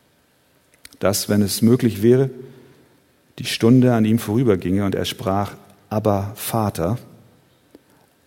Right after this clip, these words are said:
alles ist dir möglich.'“ Sehen wir das?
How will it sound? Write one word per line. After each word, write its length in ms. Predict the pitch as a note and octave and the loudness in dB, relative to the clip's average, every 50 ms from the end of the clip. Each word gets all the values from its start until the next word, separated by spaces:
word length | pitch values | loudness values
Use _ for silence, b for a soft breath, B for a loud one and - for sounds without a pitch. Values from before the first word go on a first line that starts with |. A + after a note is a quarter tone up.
| _ - | _ -2
alles 640 | A2+ A#2 G#2+ F2 F2+ F2 - - - - - - - - _ _ _ _ _ _ _ _ _ - | -2 0 0 -2 -2 -4 -6 -10 -10 -12 -14 -16 -18 -20 _ _ _ _ _ _ _ _ _ -6
ist 360 | G2+ F2+ - - - - - | -4 -4 -4 -6 -8 -8 -6
dir 360 | - F2 F2 E2+ E2 E2+ - - - - - | -4 -2 -2 -2 -2 -4 -8 -12 -20 -14 -10
möglich.'“ 600 | - E2 E2 E2+ - - - G2+ - - - - _ _ _ _ _ _ _ _ _ _ _ _ _ _ _ _ _ _ _ _ _ _ | -8 -6 -6 -8 -10 -12 -16 -18 -18 -20 -20 -20 _ _ _ _ _ _ _ _ _ _ _ _ _ _ _ _ _ _ _ _ _ _
Sehen 160 | _ - G2+ G2+ | _ -4 -2 -2
wir 60 | A2+ | 0
das? 200 | C#3+ C#3+ - | -2 -4 -6